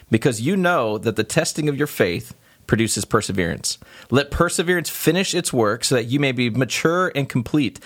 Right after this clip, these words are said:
not lacking anything. If any of you lacks wisdom, you should ask God, who gives generously to all without finding fault, and it will be given to you.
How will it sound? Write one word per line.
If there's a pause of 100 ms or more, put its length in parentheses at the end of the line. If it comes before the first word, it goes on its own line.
(220)
not
lacking
anything. (420)
If
any
of
you
lacks
wisdom,
you
should
ask
God,
who
gives
generously
to
all
without
finding
fault, (280)
and
it
will
be
given
to
you.